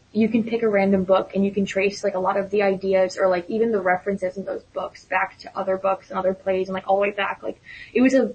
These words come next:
I took a class on it once where we just, like, that's what we did. We spent an entire class period, like, talking about Harry Potter is w-, in an intertextual way,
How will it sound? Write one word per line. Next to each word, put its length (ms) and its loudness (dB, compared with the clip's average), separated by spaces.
I 80 4
took 160 -4
a 80 -4
class 340 -4
on 140 -10
it 80 -18
once 240 -14
where 100 -4
we 140 0
just, 240 -8
like, 160 -4
that's 180 -6
what 120 -10
we 100 -6
did. 220 0
We 100 -10
spent 240 -8
an 60 -4
entire 340 -6
class 300 -6
period, 420 -10
like, 240 -12
talking 340 -2
about 180 4
Harry 280 -2
Potter 440 -2
is 260 0
w-, 180 -2
in 160 2
an 120 -4
intertextual 960 -4
way, 380 0